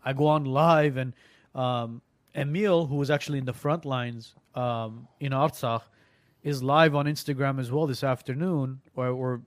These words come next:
you know, in this evening in Yerevan. And these morons are at the parliament destroying, uh, the windows, the doors, smashing stuff. And you have Turks on the,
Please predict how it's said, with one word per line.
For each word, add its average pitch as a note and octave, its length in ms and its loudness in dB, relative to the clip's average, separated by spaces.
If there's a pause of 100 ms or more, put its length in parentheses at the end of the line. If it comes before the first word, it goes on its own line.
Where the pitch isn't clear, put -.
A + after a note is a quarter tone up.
(360)
you C3 160 -8
know, A2 120 -10
in B2+ 200 -6
this B2 240 -4
evening D#3+ 400 -2
in B2 120 -6
Yerevan. A#2+ 480 -2 (1400)
And D3+ 100 -2
these D#3 140 -4
morons F3+ 380 -2
are D3 60 2
at C#3+ 120 -2
the C#3+ 60 -6
parliament D#3 500 0
destroying, C3 600 -4 (340)
uh, A#2 420 -4 (140)
the B2+ 120 -8
windows, E3 540 2
the B2+ 100 -6
doors, D#3+ 600 2 (460)
smashing D3+ 560 0
stuff. D3+ 480 2 (800)
And D3+ 300 -4 (360)
you D3+ 180 -2
have D#3 200 -2
Turks A3 380 2
on C#3+ 200 0
the, C#3 240 0